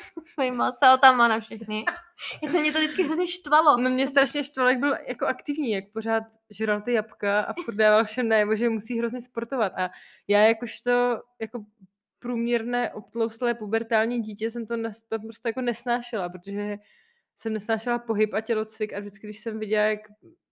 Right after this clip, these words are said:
Speaker 2: jako Stefanie nadšeně zvedá ruce a tancuje tam společně s tím jedním týpkem, co furt žral ty bonbony, ten, ten, co byl
Speaker 1: Ziggy.
Speaker 2: <laughs> Jo, Ziggy. Tak
Speaker 1: Nazývejme
Speaker 2: mě to bylo
Speaker 1: věci pravými jmény, laskavě, jo?
Speaker 2: <laughs> Já nevím, jak se jmenují ty postavy.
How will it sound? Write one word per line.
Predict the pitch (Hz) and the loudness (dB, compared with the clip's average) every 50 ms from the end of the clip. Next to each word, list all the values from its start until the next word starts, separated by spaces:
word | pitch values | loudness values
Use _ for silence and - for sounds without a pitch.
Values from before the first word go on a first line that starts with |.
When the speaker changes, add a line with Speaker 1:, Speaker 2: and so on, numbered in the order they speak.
| 120 - | _ -18
Speaker 2:
jako | 196 - - 202 | -14 -12 -12 -14
Stefanie | - - - 202 - - 208 202 208 208 | -12 -14 -14 -10 -6 -4 -2 -2 0 -2
nadšeně | 208 208 208 - - 226 220 208 208 208 208 | -2 -4 -6 -8 -8 -8 -6 -4 -4 -4 -6
zvedá | 190 190 202 208 202 208 208 208 | -6 -6 -6 -6 -4 -2 -2 -2
ruce | 202 208 202 - - 208 202 208 196 | -4 -6 -8 -8 -6 -2 -2 -2 -2
a | - - 208 208 208 208 - _ _ _ _ _ _ _ _ _ | -2 -2 -2 -2 -4 -6 -10 _ _ _ _ _ _ _ _ _
tancuje | _ 208 208 196 202 - 214 208 202 | _ -6 -6 -6 -4 -4 -6 -4 -4
tam | 214 208 202 | -4 -6 -6
společně | - - - 220 202 202 - - 202 190 | -8 -8 -8 -6 -6 -6 -8 -8 -8 -8
s | - | -8
tím | - - 214 202 202 - 170 | -8 -8 -6 -6 -8 -10 -12
jedním | 190 185 208 220 208 | -8 -6 -4 -4 -4
týpkem, | - 208 190 - - 220 202 | -6 -8 -10 -8 -6 -6 -6
co | 180 - - | -6 -8 -10
furt | - 202 185 | -10 -10 -10
žral | 180 196 214 202 202 | -8 -6 -4 -4 -2
ty | 226 208 | -4 -4
bonbony, | 185 202 196 196 190 196 196 196 202 202 208 202 | -4 -4 -4 -2 -2 -2 -2 -2 -4 -4 -6 -8
ten, | 202 202 196 196 - - 170 | -8 -8 -8 -8 -8 -10 -10
ten, | 190 202 196 190 | -8 -6 -6 -6
co | 269 - | -4 -4
byl | 262 269 - 190 | -2 -2 -2 -2
Speaker 1:
Ziggy. | 247 240 226 226 226 226 - _ _ _ _ _ _ _ _ - 208 180 - | -2 -2 -2 -4 -4 -6 -10 _ _ _ _ _ _ _ _ -4 -4 -2 2
Speaker 2:
<laughs> | |
Jo, | 220 233 214 214 202 | 2 4 4 4 4
Ziggy. | 208 196 214 208 180 190 196 196 202 - - - - - - - - - - _ _ _ - | 2 2 0 0 2 0 0 0 -2 -4 -14 -20 -20 -20 -20 -20 -20 -20 -20 _ _ _ 2
Tak | 240 220 | 6 6
Speaker 1:
Nazývejme | 226 226 - - | 8 8 8 8
Speaker 2:
mě | 262 | 8
to | 262 | 10
bylo | 233 269 | 10 8
Speaker 1:
věci | 277 - 359 359 | 8 8 4 0
pravými | - 269 277 294 302 294 302 294 | -2 -2 -2 -2 -4 -6 -6 -6
jmény, | 285 277 277 277 269 254 240 | -2 0 2 2 2 0 -2
laskavě, | 226 226 214 190 - 233 214 208 196 | -4 -4 -6 -6 -6 -4 -4 -2 -2
jo? | 202 208 262 285 - _ _ _ - - - | -2 -4 -6 -8 -12 _ _ _ -20 -10 -8
Speaker 2:
<laughs> | 381 392 359 233 _ _ _ - | -8 -8 -8 -12 _ _ _ -14
Já | 220 208 | -12 -10
nevím, | 202 214 214 220 226 226 | -8 -8 -6 -6 -6 -6
jak | 233 226 - | -6 -8 -8
se | - 247 | -8 -6
jmenují | 226 233 247 240 220 | -4 -2 -2 -2 -4
ty | - 180 | -6 -10
postavy. | - - - - - - 180 | -18 -20 -20 -20 -20 -20 -20